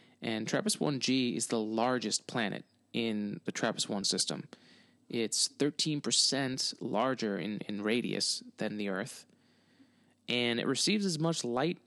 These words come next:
as the zone from Mars to the atmos-, a-, asteroid belt. So, uh, definitely not as much sun. And, and definitely something that, uh, I thought was interesting when I was learning about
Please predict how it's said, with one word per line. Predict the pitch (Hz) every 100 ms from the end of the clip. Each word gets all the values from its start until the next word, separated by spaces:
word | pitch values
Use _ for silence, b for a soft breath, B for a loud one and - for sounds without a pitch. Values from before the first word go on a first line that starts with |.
| -
as | 131 123
the | 131
zone | 117 139 147 147 139
from | - 127 120 113
Mars | 117 135 143 139 131
to | -
the | 113 107
atmos-, | 107 - 107 - - _
a-, | -
asteroid | 120 120 120 - 107 - -
belt. | 60 52 - B B B B B
So, | - 143 123 117 117 110 107 -
uh, | - 113
definitely | 107 160 135 139
not | 127 123 _ -
as | 120
much | 113 -
sun. | - 95 87
And, | - - B B -
and |
definitely | - - 110 - - - _ _ _ _ _ _ B B
something | - 170 151
that, | 131 123
uh, | - 120
I | 123
thought | 143
was | 131
interesting | 160 160 139 123
when |
I | 120
was | 113
learning | 113 131 127
about | 113 110 107